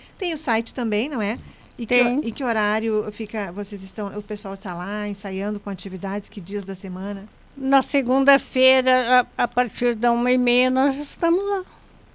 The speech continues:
Speaker 1: Jane,
Speaker 2: Não é
Speaker 1: algo
Speaker 2: todo
Speaker 1: acrescentar algo
Speaker 2: dia
Speaker 1: mais?
Speaker 2: que, que tá aberto a uma e meia, por exemplo, esse é o curso de, de, do,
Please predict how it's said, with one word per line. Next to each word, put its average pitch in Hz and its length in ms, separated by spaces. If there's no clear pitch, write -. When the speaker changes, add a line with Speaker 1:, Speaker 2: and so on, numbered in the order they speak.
Speaker 1:
Jane, 175 320
Speaker 2:
Não 240 280
é 226 100
Speaker 1:
algo 175 100
Speaker 2:
todo 226 240
Speaker 1:
acrescentar 269 260
algo 254 140
Speaker 2:
dia 277 100
Speaker 1:
mais? 285 140
Speaker 2:
que, 392 320
que - 160
tá 240 160
aberto 214 460
a 233 60
uma 214 200
e 214 60
meia, 208 280
por 214 180
exemplo, 208 480
esse 226 320
é 233 60
o 220 60
curso 233 520
de, 240 520
de, 233 160
do, 240 240